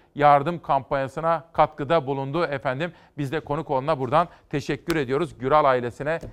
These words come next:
yaptığımız teşekkür gibi. Nereye gidiyorum? Peki,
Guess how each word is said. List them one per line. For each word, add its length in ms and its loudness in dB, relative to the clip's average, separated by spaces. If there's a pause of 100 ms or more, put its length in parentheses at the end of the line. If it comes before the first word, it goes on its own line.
(240)
yaptığımız 520 -4
teşekkür 440 -6
gibi. 260 -2 (260)
Nereye 200 4
gidiyorum? 340 0 (1300)
Peki, 300 -4